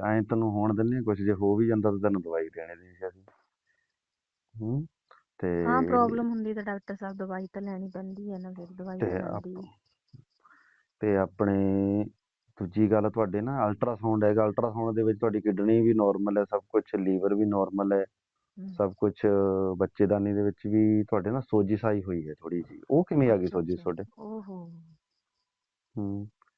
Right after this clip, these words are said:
Speaker 2: ਤਾਂ ਹੀ ਮੈਂ ਆਖਿਆ, ਮੇਰੇ ਪੇਟ ਕਿਉਂ ਦੁਖਦਾ ਹੈਗਾ ਇੰਨਾ, ਕਿਉਂ ਦਰਦ ਰਹਿੰਦਾ, ਕਿਉਂ ਪੇਨ ਰਹਿੰਦਾ ਹੈਗਾ?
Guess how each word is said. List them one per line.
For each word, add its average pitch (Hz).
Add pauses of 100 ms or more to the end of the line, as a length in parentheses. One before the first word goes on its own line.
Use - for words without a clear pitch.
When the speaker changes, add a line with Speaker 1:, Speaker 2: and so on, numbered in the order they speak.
(140)
Speaker 2:
ਤਾਂ 208
ਹੀ 226
ਮੈਂ 226
ਆਖਿਆ, 196
ਮੇਰੇ 208
ਪੇਟ 190
ਕਿਉਂ 196
ਦੁਖਦਾ 180
ਹੈਗਾ 170
ਇੰਨਾ, 175
ਕਿਉਂ 190
ਦਰਦ 185
ਰਹਿੰਦਾ, 180
ਕਿਉਂ 190
ਪੇਨ 180
ਰਹਿੰਦਾ 170
ਹੈਗਾ? 175